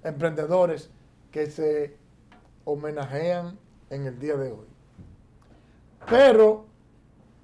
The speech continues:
reitero, lo que hay es que llorar y estar altamente preocupado por lo que está pasando en los barrios. Y es necesario que todos los ministerios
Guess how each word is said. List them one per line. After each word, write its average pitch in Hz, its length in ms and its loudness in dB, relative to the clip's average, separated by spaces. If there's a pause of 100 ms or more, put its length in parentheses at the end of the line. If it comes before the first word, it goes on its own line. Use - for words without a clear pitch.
(1200)
reitero, 175 680 0
lo 170 260 -4
que 190 100 -8
hay 226 460 -2
es 180 200 -12
que 196 160 -4
llorar 185 500 -4 (120)
y 226 240 -4
estar 226 1040 -2
altamente 262 1120 2
preocupado 175 880 2 (440)
por 165 140 -4
lo 165 120 0
que 160 80 -10
está 180 260 -4
pasando 156 400 -6
en 151 60 -10
los 131 140 -12
barrios. 110 500 -18 (400)
Y 175 160 -2
es 247 180 4
necesario 190 760 0 (500)
que 208 200 0
todos 285 560 4
los 240 180 -6
ministerios 165 920 -4